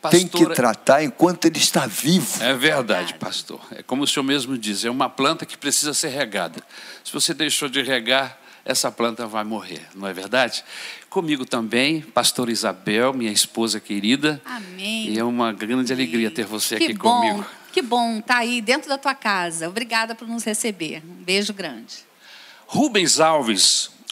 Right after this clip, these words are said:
Speaker 2: um pastor presbiteriano, psicanalista, quando ele quis fazer um paralelo do casamento, ele buscou um jogo de tênis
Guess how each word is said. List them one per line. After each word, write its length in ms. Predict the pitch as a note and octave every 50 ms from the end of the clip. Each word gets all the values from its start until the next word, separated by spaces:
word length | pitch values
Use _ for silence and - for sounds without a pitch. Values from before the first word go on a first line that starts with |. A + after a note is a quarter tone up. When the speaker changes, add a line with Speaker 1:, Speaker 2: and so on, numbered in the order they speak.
| - -
Speaker 2:
um 100 | A2+ B2
pastor 540 | C3 - C#3 A2+ - - - - D3+ D3+ C#3+
presbiteriano, 1040 | - - - D#3+ E3 C#3+ - - - - D#3 C#3+ C3+ C3+ C3 C#3 C#3+ C#3 A#2+ G#2+ F2 - - - - _ _ _ - - - - - _ _ _
psicanalista, 920 | - F3 - - - E3 D#3 D3 C3 B2 C3+ D#3 D#3 B2+ - - - F#2+ F#2 - _ - - - - - - - - - - _ _ -
quando 300 | F3 F#3 F#3+ F#3+ F3+ G3+
ele 340 | G3 G3+ G3 F#3+ F#3 E3+ C3+
quis 440 | - - - G3+ G#3 G#3 E3+ - -
fazer 340 | - F3+ D#3 C3+ A#2 D#3+
um 120 | E3 D#3+ C#3+
paralelo 720 | B2+ - E3 D#3 C#3+ C3+ C3 B2+ C3+ C3+ C#3 C3+ B2+ B2+
do 320 | A#2+ A#2 B2+ B2+ B2 A2 - - - - _ _ _ - -
casamento, 800 | - F#3 F3 D#3+ - - C#3 B2 B2+ C3 C#3+ D3+ C#3+ B2 - D#3+
ele 140 | E3 F3+ F3+
buscou 720 | D3+ D#3 D3+ - - - D#3+ D#3+ E3 E3+ E3+ E3+ - - - - - - - - - - - - _ _ _ _ _ _ _
um 180 | - G3+ A#3+ A#3+
jogo 380 | F3+ - D#3 G3+ A#3+ B3 A#3 A3
de 100 | F3+ E3+
tênis 600 | - - E3 D#3 D#3 D#3+ F#3 G#3+ G3+ - - -